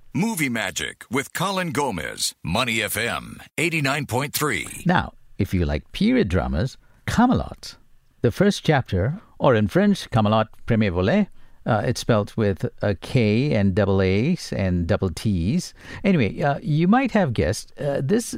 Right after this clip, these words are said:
Speaker 2: is about King Arthur Pendragon.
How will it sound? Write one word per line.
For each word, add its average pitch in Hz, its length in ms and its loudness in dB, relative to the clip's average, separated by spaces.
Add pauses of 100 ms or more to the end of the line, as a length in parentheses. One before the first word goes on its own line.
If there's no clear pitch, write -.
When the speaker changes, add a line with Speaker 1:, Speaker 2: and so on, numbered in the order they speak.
(100)
Speaker 2:
is 165 340 0
about 127 540 2 (140)
King 151 340 2
Arthur 117 460 2 (100)
Pendragon. 92 640 2